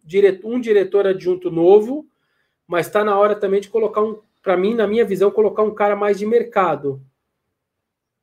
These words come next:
Então, o Alessandro, cara, se ele for o gerente,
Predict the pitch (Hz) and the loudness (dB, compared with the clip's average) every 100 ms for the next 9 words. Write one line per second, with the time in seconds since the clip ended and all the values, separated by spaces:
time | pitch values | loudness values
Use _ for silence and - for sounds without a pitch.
0 | _ 277 311 269 185 - 233 262 233 170 | _ -2 2 2 2 2 0 0 -2 -4
1 | 147 175 214 214 220 196 190 185 254 254 | -4 -2 -2 -2 -4 -2 -2 -2 -4 -8
2 | - 135 135 | -12 -12 -14